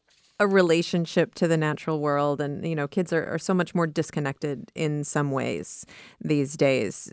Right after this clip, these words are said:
So it can be a challenge to help kids connect with nature, help kids get comfortable in nature.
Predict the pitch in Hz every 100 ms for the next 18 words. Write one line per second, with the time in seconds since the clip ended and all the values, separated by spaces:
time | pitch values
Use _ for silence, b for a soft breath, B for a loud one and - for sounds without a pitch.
0 | - - 156 143 139 - - - - -
1 | 202 202 196 - 165 165 170 185 202 -
2 | - 190 180 180 175 160 170 185 - 196
3 | 175 - - 180 165 165 175 170 165 160
4 | 170 165 - 170 151 147 - - 156 185
5 | - 185 185 180 180 - 180 175 175 180
6 | - 180